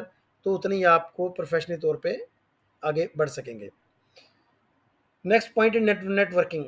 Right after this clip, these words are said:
आप जिस शोबे में भी काम करें, आप उस शोबे की,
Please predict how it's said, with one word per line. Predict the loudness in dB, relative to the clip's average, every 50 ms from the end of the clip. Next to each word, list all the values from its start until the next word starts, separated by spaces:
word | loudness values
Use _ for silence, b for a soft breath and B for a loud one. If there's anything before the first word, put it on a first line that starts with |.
| -12 -18 _ _ _ _ _ _ _ 0
आप | 2 2 2 2
जिस | 0 -2
शोबे | -2 2 2 2
में | 2 2 -2
भी | -2
काम | -2 2 2 2 2 0
करें, | -2 -2 -2 -2 -2 -4 -4 -2
आप | -2 -2 -2 -2
उस | -6 -8 -4
शोबे | -4 -4 -2 0 -2 -2
की, | -2 -8 -12